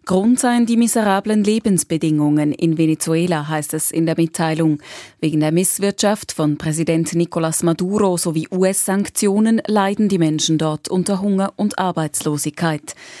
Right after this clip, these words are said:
Seit dem Wochenende kämen täglich über viertausend Menschen in Ecuador an, Tendenz steigend, so das U N H C R. Vierzig Prozent von ihnen seien Frauen und Kinder. Ecuador hat am Mittwoch in einigen Provinzen den Notstand ausgerufen,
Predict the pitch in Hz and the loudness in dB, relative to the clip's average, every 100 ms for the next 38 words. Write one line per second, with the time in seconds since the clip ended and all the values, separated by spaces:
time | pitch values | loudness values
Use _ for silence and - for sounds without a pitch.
0 | - - 151 139 - 165 160 170 - 196 | -14 -6 -4 -4 -4 -2 0 -2 0 0
1 | 185 196 196 202 196 196 202 185 190 202 | 2 0 0 0 0 0 0 -2 0 -4
2 | - 208 202 190 196 202 - 180 180 196 | -4 -2 -2 -2 -2 -2 0 -2 0 -2
3 | 180 190 202 - 160 151 151 - 160 165 | 0 0 0 0 0 0 -2 -4 -2 -2
4 | 170 180 180 196 - - - 208 196 202 | 0 0 0 -2 -6 -10 -2 0 2 0
5 | 208 - 196 180 185 165 143 - 151 151 | 0 -2 0 0 0 -2 -2 -4 -4 -4
6 | 143 170 160 156 156 156 175 160 151 - | -4 -2 0 0 -2 -4 -4 -4 -4 -8
7 | - - - - _ _ - 151 - - | -20 -20 -20 -20 _ _ -6 -4 -4 -6
8 | - 156 170 175 - 190 185 196 202 185 | -6 -2 0 0 0 0 2 2 0 0
9 | 196 - 175 143 156 208 - 196 156 151 | -2 -2 -2 -2 -2 -4 -4 0 0 0
10 | 131 _ _ - 156 160 175 190 220 214 | -6 _ _ -10 -8 -4 0 0 0 0
11 | 208 202 196 - 247 240 - 233 202 202 | 2 2 2 -2 -4 -4 -2 0 0 0
12 | 226 233 208 - 202 196 196 208 190 190 | 0 0 -2 -2 0 0 0 -2 0 2
13 | 185 214 - - 156 156 - 175 - 208 | 2 0 -2 -2 0 0 0 -2 -2 0
14 | 196 208 - 226 | 2 0 0 0